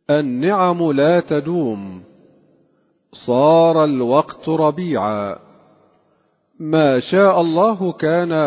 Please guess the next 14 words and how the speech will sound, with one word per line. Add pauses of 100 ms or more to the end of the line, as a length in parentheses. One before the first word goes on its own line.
(160)
وما
لم
يشأ
لم
يكن. (1400)
لما
صار
الملك
إلى
بني
العباس، (520)
كانت
رقعة
الدولة